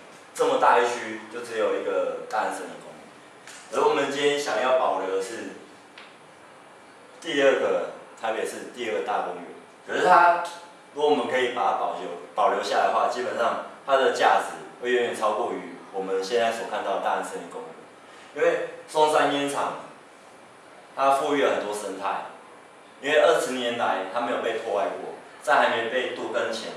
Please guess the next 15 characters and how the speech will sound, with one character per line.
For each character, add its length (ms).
其 140
实 100
它 220
是 240
一 20
个， 340
在 280
都 140
市 140
里 140
面， 180
它 200
是 100
一 100
个 400